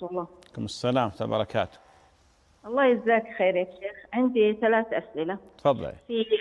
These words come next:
Speaker 1: الآية: "وأتل ما أوحي إليك من ال-،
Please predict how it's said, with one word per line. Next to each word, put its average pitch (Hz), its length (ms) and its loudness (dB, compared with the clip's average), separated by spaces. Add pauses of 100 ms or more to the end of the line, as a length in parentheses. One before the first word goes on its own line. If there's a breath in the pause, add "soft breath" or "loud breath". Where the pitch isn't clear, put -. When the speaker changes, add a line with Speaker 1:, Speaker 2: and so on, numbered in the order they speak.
Speaker 1:
الآية: 208 440 4
"وأتل 220 480 0
ما 208 260 4
أوحي 214 320 0
إليك 208 320 0
من 185 240 -2
ال-، 185 200 -2